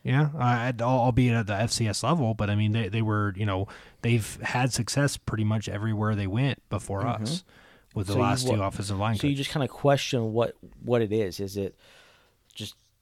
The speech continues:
Speaker 2: the players themselves and, and it's recruiting the offensive linemen that's the issue? Is it
Speaker 1: Which
Speaker 2: strength
Speaker 1: I think that's a
Speaker 2: conditioning?
Speaker 1: blessing in disguise with losing the four starters.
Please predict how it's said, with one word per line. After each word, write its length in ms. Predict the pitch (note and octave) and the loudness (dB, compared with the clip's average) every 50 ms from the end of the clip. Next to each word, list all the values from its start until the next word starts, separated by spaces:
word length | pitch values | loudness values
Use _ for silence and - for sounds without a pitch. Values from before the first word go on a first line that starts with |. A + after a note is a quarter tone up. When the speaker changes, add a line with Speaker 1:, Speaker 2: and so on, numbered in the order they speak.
| _ _ _ _ _ - _ _ | _ _ _ _ _ -20 _ _
Speaker 2:
the 80 | - - | -10 -10
players 420 | - - - A2+ A2+ A#2 A2+ G2+ | -8 -4 -2 0 2 2 2 2
themselves 720 | - A2 G#2 F#2+ F#2 F2+ - G#2 A#2 D3+ F#3 F#3+ E3 C3 | 2 0 0 0 -2 -4 -2 0 2 2 2 2 0 -4
and, 120 | A#2 G#2+ G2+ | -4 -6 -4
and 160 | - A2+ A#2+ | -4 -4 -2
it's 240 | A2+ G#2 F2+ - - | -2 -4 -4 -6 -6
recruiting 480 | A2 G#2 - - - A2+ A2 C3 C#3 | -6 -8 -8 -6 -4 -2 -2 0 0
the 100 | C#3 C#3 | 0 0
offensive 440 | C#3+ C#3 C#3 - - C#3+ C3+ - C3+ | 0 0 0 -2 -4 -6 -6 -6 -6
linemen 360 | C#3 C#3+ C#3+ D3 D3 D3 C#3+ | -4 -4 -4 -4 -4 -4 -2
that's 280 | C#3+ C#3+ - - - - | -2 -2 -4 -4 -8 -8
the 220 | - D3 C#3 C#3 | -6 -4 -2 -2
issue? 400 | D3 C#3+ - - F3 F#3+ G#3 G3+ C#3+ | -2 -4 -4 -6 -6 -4 0 0 2
Is 240 | A2+ G#2 F#2+ - A2 | 0 0 -2 -2 -2
it 320 | G#2+ G2 F#2+ F#2 - - _ _ _ - - - - - _ _ _ _ | -2 0 0 -2 -4 -8 _ _ _ -20 -20 -20 -20 -20 _ _ _ _
Speaker 1:
Which 200 | - - D#3 C#3 | -8 -2 0 4
Speaker 2:
strength 80 | B2+ G3 | 6 6
Speaker 1:
I 80 | G#3 | 6
think 220 | F#3+ - F#3+ F#3+ D3+ | 8 8 8 8 8
that's 180 | D#3+ D#3 - | 8 6 8
a 80 | - D#3 | 8 6
Speaker 2:
conditioning? 140 | C#3 D3 C#3 | 8 8 8
Speaker 1:
blessing 320 | C3+ C3 - - C3+ B2 | 8 8 6 4 4 4
in 100 | C3 A#2 | 2 2
disguise 560 | A2 G#2 - - A#2 G#2 F#2+ F2+ F2+ F#2 F#2 | 2 0 -2 -2 -2 -2 0 0 -2 -2 -2
with 160 | G#2 A2 G#2+ | -2 -2 -2
losing 400 | G2 A2 B2 C#3 C#3 B2+ D3 C#3+ | 0 4 6 6 6 6 6 6
the 80 | C3 C3 | 6 4
four 300 | - - - B2+ B2+ B2 | 4 2 0 2 2 2
starters. 760 | - - A2+ G#2 G#2+ G#2+ G2+ G#2 G#2 G2+ G2+ G2 F#2+ - | 0 0 0 0 2 0 0 0 -2 -2 -2 -4 -6 -8